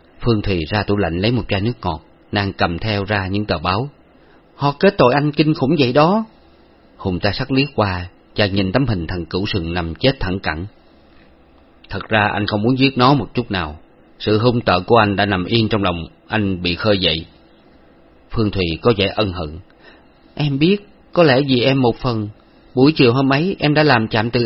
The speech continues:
ái anh." Hùng tay sắt uống xong ly nước ngọt, chàng để ly lên bàn,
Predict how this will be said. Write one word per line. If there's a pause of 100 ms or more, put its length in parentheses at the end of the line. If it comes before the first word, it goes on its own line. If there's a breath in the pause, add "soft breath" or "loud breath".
(120)
ái
anh." (1040)
Hùng
tay
sắt
uống
xong
ly
nước (100)
ngọt, (240)
chàng
để
ly (140)
lên
bàn,